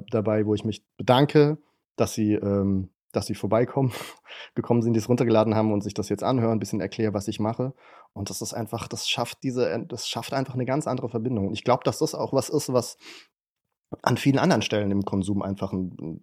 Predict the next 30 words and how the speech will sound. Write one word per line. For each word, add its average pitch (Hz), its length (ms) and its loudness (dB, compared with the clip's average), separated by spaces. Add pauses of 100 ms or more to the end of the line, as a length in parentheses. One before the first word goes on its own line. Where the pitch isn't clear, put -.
ähm, 92 360 -4
Riesenproblem 104 600 -2
ist. - 200 -6
Diese, 101 280 0
diese 104 240 -4
Entfremdung, 107 480 0
dass 101 140 -4
man 104 100 0
eigentlich 107 140 -2
gar 110 80 0
nicht 101 120 -2
mehr 101 180 0
weiß, 113 380 2
wer 104 120 4
ist - 140 -2
da 92 60 -2
eigentlich 101 160 -4
für 107 100 -2
was 101 140 -4
verantwortlich. 95 500 -4
Ist - 40 -6
ja 98 60 -4
genau 101 200 0
das 98 120 -4
Gleiche, 101 240 0
wenn 98 80 0
du 95 60 -2
Klamotten 95 360 -4
kaufst 80 360 -8
oder 90 240 -4